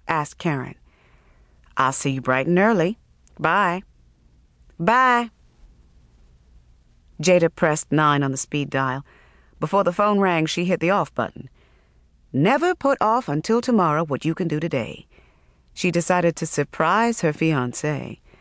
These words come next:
He had recently moved his financial advisory business, Wellington Jones and Associates, into his home. Jada cherished surprises. All of them had been good so far.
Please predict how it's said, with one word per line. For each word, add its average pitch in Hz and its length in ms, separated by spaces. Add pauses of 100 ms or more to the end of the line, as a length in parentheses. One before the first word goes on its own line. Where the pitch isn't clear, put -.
(520)
He 247 180
had 214 120
recently 175 580
moved 160 400
his 147 220
financial 160 580
advisory 151 540
business, 127 460 (240)
Wellington 196 500
Jones 214 380
and 151 100
Associates, 143 640
into 160 300
his 123 160
home. 190 380 (1160)
Jada 170 320
cherished 202 640
surprises. 127 800 (440)
All 202 300
of 151 80
them 143 220
had 143 100
been 139 160
good 135 240
so 123 160
far. - 460